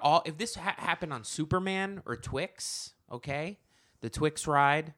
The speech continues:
um, i-, and it did. You did have bad experiences on there. There's no one to blame. It's fine. We all just kind of blindly went on it. I was like,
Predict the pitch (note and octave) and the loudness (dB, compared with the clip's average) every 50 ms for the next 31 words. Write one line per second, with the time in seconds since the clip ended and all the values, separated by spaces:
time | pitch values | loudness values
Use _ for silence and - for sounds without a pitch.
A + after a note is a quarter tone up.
0 | _ _ _ _ _ _ _ _ _ _ _ _ _ _ - - _ _ _ _ | _ _ _ _ _ _ _ _ _ _ _ _ _ _ -20 -20 _ _ _ _
1 | _ _ _ _ _ _ _ - C#3 C3+ C3 B2+ B2 B2 A#2 - - _ _ _ | _ _ _ _ _ _ _ -6 -2 0 0 0 0 -2 -6 -10 -12 _ _ _
2 | _ _ _ - F3+ - - _ F3 E3+ E3+ F3 D3+ - - C4+ C#4 G3+ B2+ A2+ | _ _ _ -12 -12 -12 -2 _ 2 2 2 2 0 0 2 4 4 4 4 2
3 | A#2+ B2+ B2 F3+ G3 G3 E3 C3+ A#2 B2 A#2 A2+ A2 G#2+ - - A2+ A2 A2 G#2 | -2 2 2 4 4 4 2 0 2 2 2 2 2 -2 -4 -6 -6 -6 -6 -8
4 | A2+ G#2+ A2 G#2 G#2 G#2 F#2+ G2 A2+ D3 E3 D#3+ D#3+ F#3+ G3+ G#3+ A3 A3 G#3 G3 | -8 -6 -6 -6 -6 -6 -8 -4 0 2 2 2 2 2 2 2 2 0 -2 -2
5 | D3+ F3+ F3+ G3 G#3+ G#3 - - D#3 D#3 D#3 - - - F3 F3+ G3 F#3 D3+ C3+ | -4 -4 -4 -2 -2 -2 -2 -2 -2 -4 -4 -6 -4 -2 -2 0 0 -2 -2 0
6 | C3+ C#3+ D#3+ F3 E3+ F3 D#3 - - F3 D#3 C3 A2 - A#2+ B2+ C#3 D3 D3 C#3+ | 0 0 0 0 0 -4 -6 -6 -4 -4 -4 -4 -4 -6 -4 -4 -4 -4 -4 -4
7 | C#3 C#3 C#3 C#3+ C#3 B2+ - - _ - C3+ D3+ F3 G#3 A#3 A3 G3+ D3+ C#3+ C3 | -4 -2 -2 -2 -2 -4 -6 -6 _ 4 6 6 6 6 4 0 -2 0 0 0
8 | A#2 A2 | 0 0